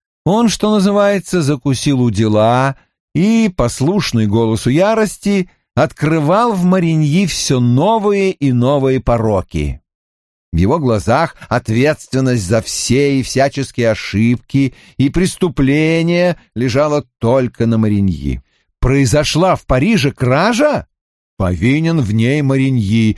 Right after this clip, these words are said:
Зачем распустил сыск? И неизвестно еще,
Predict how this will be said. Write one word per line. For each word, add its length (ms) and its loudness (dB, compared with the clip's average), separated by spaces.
Зачем 720 0
распустил 840 -2
сыск? 640 -2
И 120 2
неизвестно 640 0
еще, 420 0